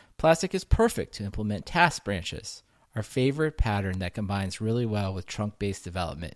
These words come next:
DevOps, Agile, Kanban, and many other great development practices. The t-shirt promotion is still on at plastic S C M dot com slash S D T. You just have to try Plastic for free and complete some simple steps.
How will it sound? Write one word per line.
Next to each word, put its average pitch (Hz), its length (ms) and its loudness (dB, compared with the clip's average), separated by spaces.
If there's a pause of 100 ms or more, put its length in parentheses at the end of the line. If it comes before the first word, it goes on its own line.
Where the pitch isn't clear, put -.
(140)
DevOps, 113 640 -2
Agile, 107 480 0 (360)
Kanban, 131 680 4 (240)
and 113 160 4
many 123 260 4
other 107 260 0
great 104 360 -2
development 98 440 -4
practices. - 680 -8 (480)
The 127 60 -2
t-shirt 165 380 4
promotion 156 420 2
is 120 100 0
still 139 300 4
on 131 420 4
at 95 220 -8
plastic 110 680 -2
S 107 180 -6
C 127 220 -4
M 117 180 2
dot 104 220 -2
com 113 360 0
slash 92 400 -6
S 101 160 -8
D 117 140 -6
T. 98 360 -4 (600)
You 113 100 -4
just 127 300 0
have 139 200 0
to 110 120 -2
try 117 280 2
Plastic 156 400 0
for - 100 -16
free 117 520 -4
and 101 120 -6
complete 113 380 -6
some 104 120 -6
simple 110 300 -6
steps. - 500 -6